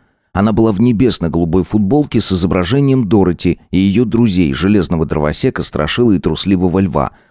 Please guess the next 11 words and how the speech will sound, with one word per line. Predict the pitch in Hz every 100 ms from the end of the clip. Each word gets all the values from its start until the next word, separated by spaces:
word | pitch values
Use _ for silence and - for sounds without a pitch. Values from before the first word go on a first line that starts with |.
| -
на | -
фоне | - 120 101
изумрудного | 87 95 87 82 78 71
города | 69 127 113 87
из | 76 -
фильма | 117 120 95
тысяча | - 131 110 104
девятьсот | 85 85 - 95
тридцать | 92 82 78
девятого | 85 78 73 78
года. | 87 90 67 -